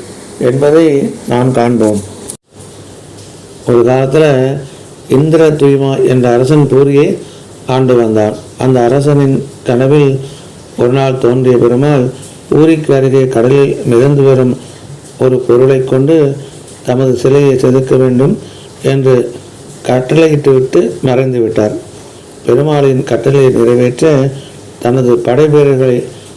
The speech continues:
பூரி கடற்கரைக்கு அனுப்பி கடலில் எந்த பொருளாவது மிதந்து வந்தால் அதை தன்னிடம் கொண்டு வந்து தரும்படி கூறி அனுப்பினார் மன்னர். அவர்கள்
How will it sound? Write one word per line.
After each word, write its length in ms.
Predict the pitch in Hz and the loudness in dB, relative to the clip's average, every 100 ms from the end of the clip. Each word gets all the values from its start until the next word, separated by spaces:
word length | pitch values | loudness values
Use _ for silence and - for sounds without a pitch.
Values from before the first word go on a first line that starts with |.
| - | -6
பூரி 300 | - 156 151 | -2 2 2
கடற்கரைக்கு 880 | 139 127 143 151 147 135 131 135 147 - - - - - | 0 0 0 0 0 0 0 0 0 -4 -14 -20 -20 -12
அனுப்பி 640 | - 120 139 160 156 117 - - | -4 -2 0 0 2 2 -2 -4
கடலில் 460 | 127 139 151 147 - - | -2 0 2 0 -2 -6
எந்த 340 | - 127 131 | -4 0 0
பொருளாவது 760 | 139 139 139 147 147 151 160 156 - - - - | 0 0 2 2 0 0 0 -2 -8 -18 -20 -12
மிதந்து 340 | 120 131 151 151 | -4 -2 0 -2
வந்தால் 440 | 135 131 147 214 - - - - - | -2 -2 -2 -4 -8 -16 -20 -20 -6
அதை 180 | 139 135 | -2 -2
தன்னிடம் 520 | 127 135 143 139 139 - - - - - - | -2 0 0 -2 -4 -12 -20 -20 -20 -20 -8
கொண்டு 340 | - 143 151 | -4 0 2
வந்து 220 | 156 143 135 | 2 2 0
தரும்படி 580 | 131 131 127 135 180 - - - - - | 0 2 2 2 0 -2 -10 -20 -20 -8
கூறி 200 | 135 135 | -2 0
அனுப்பினார் 600 | 120 127 131 127 143 240 | 0 -2 0 0 0 -2
மன்னர். 420 | - 117 120 117 - - - - - - - | -2 0 0 -2 -6 -16 -20 -20 -20 -20 -6
அவர்கள் 540 | 120 135 135 135 120 | -2 0 2 0 0